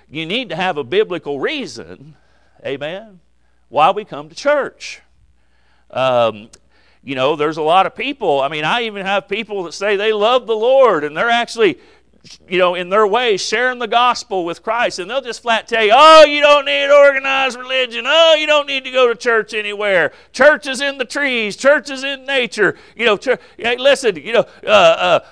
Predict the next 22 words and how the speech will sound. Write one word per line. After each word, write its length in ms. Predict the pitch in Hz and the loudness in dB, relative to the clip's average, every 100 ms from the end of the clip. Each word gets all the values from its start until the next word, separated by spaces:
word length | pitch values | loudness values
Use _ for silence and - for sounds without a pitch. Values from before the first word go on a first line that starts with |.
| - | -4
uh, 180 | 180 160 | -4 -2
Jesus 520 | 185 302 269 262 - | -2 -2 -2 -4 -6
didn't 300 | 208 247 170 | -4 -6 -4
promote 520 | 233 233 247 220 _ | -4 0 2 2 _
organized 560 | 202 247 226 233 233 214 | 6 6 6 2 2 0
religion. 380 | 202 208 180 185 | 0 0 0 0
I 40 | |
had 100 | 180 | -2
a 20 | |
guy 140 | 165 165 | -2 -4
tell 220 | - 185 | -2 -4
me 100 | 165 | -2
that 140 | 147 | -2
the 120 | 135 131 | -2 -6
other 100 | 123 | -4
day, 160 | 147 | -4
and 80 | 127 | -4
I 40 | |
was 100 | 143 | -6
like, 160 | 139 113 | -4 -6
"You're 140 | - | -6
crazy." 640 | - - 170 175 92 76 | -12 -8 -8 -8 -12 -20